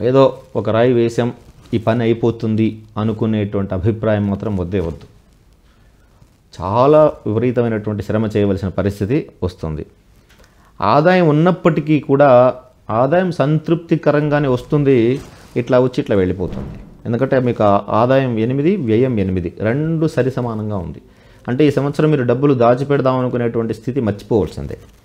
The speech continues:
గతంలో మీకు రావాల్సినటువంటి ధనం ఏదైతే ఉంటుందో అదైతే తప్పకుండా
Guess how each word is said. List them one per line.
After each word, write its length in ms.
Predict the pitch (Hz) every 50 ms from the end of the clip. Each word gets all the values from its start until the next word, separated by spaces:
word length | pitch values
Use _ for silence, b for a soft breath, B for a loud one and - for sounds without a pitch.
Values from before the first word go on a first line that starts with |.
| b b b b b b b b b b b b b b b b b b b b b b b 110 107 131
గతంలో 400 | 127 127 - 170 180 180 175 175
మీకు 300 | 175 170 165 156 - 147
రావాల్సినటువంటి 720 | 139 143 147 151 151 147 - 151 143 139 135 135 127 120
ధనం 380 | 110 104 - - 131 143 156 151
ఏదైతే 300 | 143 135 135 131 - 123
ఉంటుందో 720 | 120 117 117 117 113 107 - 113 117 117 120 143 160 - -
అదైతే 300 | 117 117 117 120 120 135
తప్పకుండా 720 | 127 - 120 117 - 131 123 - 131 127 127 139 156 -